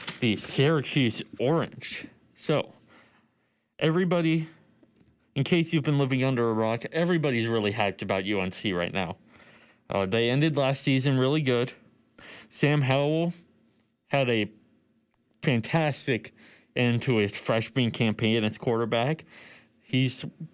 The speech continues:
definitely the reason why you wanna tune into this game, especially with how early in the morning it is, if you live on the West Coast, which I don't anymore. But, <sighs> yeah, uh,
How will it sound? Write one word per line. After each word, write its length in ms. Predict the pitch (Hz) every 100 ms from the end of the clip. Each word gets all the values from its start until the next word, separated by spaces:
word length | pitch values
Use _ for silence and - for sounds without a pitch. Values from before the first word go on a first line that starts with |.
| _
definitely 540 | 151 147 147 147 151 143
the 100 | 143
reason 320 | 147 135 135
why 80 | 127
you 100 | 120
wanna 240 | 113 113
tune 260 | - 135 117
into 240 | 117 120
this 200 | 113 110
game, 300 | 110 110 131 - -
especially 400 | - 110 110 117
with 140 | 113 113
how 220 | 113 110
early 440 | 101 113 110 110 107
in 100 | 110
the 60 |
morning 400 | 107 107 104 104
it 100 | 104
is, 280 | 107 117 - - - - - _ _ -
if 180 | 107 -
you 200 | 104 -
live 180 | 120 110
on 140 | 107 104
the 60 |
West 260 | 101 104 -
Coast, 300 | 107 110 -
which 140 | 107
I 120 | 107
don't 260 | 101 104 101
anymore. 480 | 101 101 101 107 147 -
But, 280 | 139 - - - - - - - - - _ _ _ _ _ _ _
<sighs> 520 | - 110 113 101 - -
yeah, 380 | 113 123 117 107 131
uh, 360 | 120 117 104